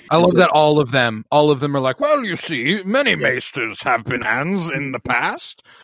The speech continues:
Speaker 2: <laughs>
Speaker 1: Uh, and Mace is like, "Well, I could be." And Cersei's like, "Shut the fuck up, Mace." Uh, she's, uh, "The king's also decided that you're gonna be Master of Coin. As, along with Master of Ships, you're, you're so good with money. Uh, so
Speaker 2: Yeah.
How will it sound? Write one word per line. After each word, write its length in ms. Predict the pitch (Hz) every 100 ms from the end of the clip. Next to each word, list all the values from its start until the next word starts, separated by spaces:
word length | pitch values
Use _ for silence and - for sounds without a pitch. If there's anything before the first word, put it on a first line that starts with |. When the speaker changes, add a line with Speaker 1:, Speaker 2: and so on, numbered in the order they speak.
| 381 -
Speaker 2:
<laughs> 240 | 147 -
Speaker 1:
Uh, 520 | 143 131 92 76 62 - _ _ _
and 160 | - 127
Mace 260 | 139 135 -
is 80 | 110
like, 160 | 107
"Well, 120 | 95 95
I 160 | 131 240
could 180 | 139
be." 180 | 110 117
And 240 | 123 131 131
Cersei's 420 | - 160 143 131
like, 160 | 139 127
"Shut 180 | 165
the 60 | 156
fuck 240 | - 135
up, 100 | 120 110
Mace." 280 | 117 113 - -
Uh, 320 | 127 113 113
she's, 420 | 135 - 156 135 -
uh, 260 | 139 120 104 _ 131 _ _ 147
"The 140 | 156 -
king's 360 | 180 190 175 160
also 280 | 156 -
decided 400 | 147 135 147 135 131
that 80 |
you're 140 | 131 135
gonna 140 | 131
be 80 | 127
Master 380 | 123 120 - 113
of 100 | 98
Coin. 440 | 143 139 135 127 120 _ _ _ _ _ -
As, 100 | 120
along 320 | 120 127 170 160
with 120 | 151
Master 340 | 151 139 147
of 80 | 135
Ships, 420 | - 143 127 -
you're, 440 | 131 123 113 107 -
you're 220 | 123 107
so 640 | - - 202 170 160 147 -
good 340 | 170 143 143 135
with 200 | 104 -
money. 480 | 120 151 139 139 123 _ _ _ -
Uh, 320 | 123 107 98
so 300 | - - 131
Speaker 2:
Yeah. 240 | 110 110